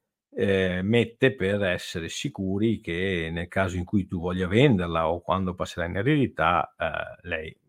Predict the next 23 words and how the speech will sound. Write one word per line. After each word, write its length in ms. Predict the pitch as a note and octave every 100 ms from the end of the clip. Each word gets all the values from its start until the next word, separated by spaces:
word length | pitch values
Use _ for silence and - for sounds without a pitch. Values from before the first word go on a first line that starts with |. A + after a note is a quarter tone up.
| _
porterà 380 | - G2+ F#2+ F2
a 60 | D#2+
casa 260 | F2 E2+
qualcosa. 500 | - D2+ - - - _ _ - - - - _
Ma, 300 | - D#3 - - _ _ _ _ _ _ _ _ _ _ _ _ _ _ _ _ _ _ _ _ -
eh, 680 | - B2+ B2 A#2 A#2 A2 - _
vediamo 460 | A#2+ C3 D3+ C3+
alla, 400 | A#2+ A#2+ A2+ G#2+ G#2+ F#2+ D#2 _ _ _ _ _ _
al 140 | A2+
commento 520 | - A#2 B2+ C#3+ -
principale, 800 | A2 A#2+ A2+ A2+ E3+ F3 A2+ G2+
alla 240 | - A2+ G#2+
prima 540 | B2+ C3+ C3+ B2 A#2 - _
frase 400 | - E3+ F3+ A#2
che 80 | A2
ha 40 | A2
detto 300 | A2 A2 G#2
questo 340 | A#2 G#2 -
signore: 640 | - B2+ A2+ A2 G#2 F#2 - _ _ _ _
"La 340 | G2+ D3+ D3
rottamazione 920 | A2+ A2 E3 G3 - A2+ G#2+ G#2+ A2
è 100 | -
un'emerita", 920 | G#2+ A#2 A2 F#2 F#2 F2+ G2 F#2+ -